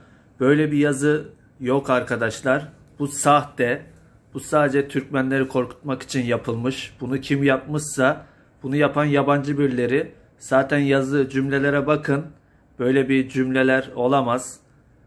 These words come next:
Böyle, e, Cumhurbaşkanımız tarafından imzalanmış. Bu sahte belge. Bunu muhtemelen maşenikler yapmış.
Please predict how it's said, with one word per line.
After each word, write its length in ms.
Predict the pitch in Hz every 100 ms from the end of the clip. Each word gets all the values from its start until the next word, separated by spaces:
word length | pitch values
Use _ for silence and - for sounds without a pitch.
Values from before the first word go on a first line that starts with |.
| _ -
Böyle, 420 | 123 123 117 123 - -
e, 240 | 107 101
Cumhurbaşkanımız 800 | 127 120 120 117 - 120 120 113
tarafından 480 | 120 117 120 117 117
imzalanmış. 840 | 113 110 113 113 117 135 - - - _ _ _ -
Bu 80 | 165
sahte 540 | - 151 147 160 143
belge. 500 | 123 104 110 123 156 - _ _ _ _ _
Bunu 280 | 131 151 156
muhtemelen 560 | 151 151 156 151 156 151
maşenikler 640 | 156 156 156 151 165 156
yapmış. 640 | 147 131 131 139 - -